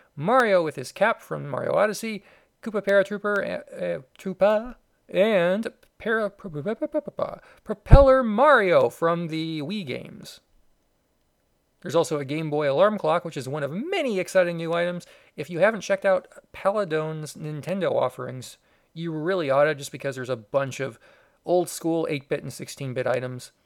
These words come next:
It's a British company, so their Super Nintendo doesn't look like our Super Nintendo, so when you see a Super Nintendo thing, you're like, "That's not the Super Nintendo, that's a Super Famicom."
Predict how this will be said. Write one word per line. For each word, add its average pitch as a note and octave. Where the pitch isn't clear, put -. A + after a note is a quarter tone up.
It's D#3
a C#3+
British C4+
company, F3+
so D#3
their F3+
Super F3+
Nintendo F3+
doesn't E3
look D#3+
like E3
our D#3
Super F3+
Nintendo, F#3
so D#3
when C#3
you B2
see C3+
a B2+
Super B2+
Nintendo B2
thing, C3+
you're A#2+
like, D3+
"That's F#4+
not -
the -
Super B2+
Nintendo, A#2
that's F#3+
a -
Super -
Famicom." -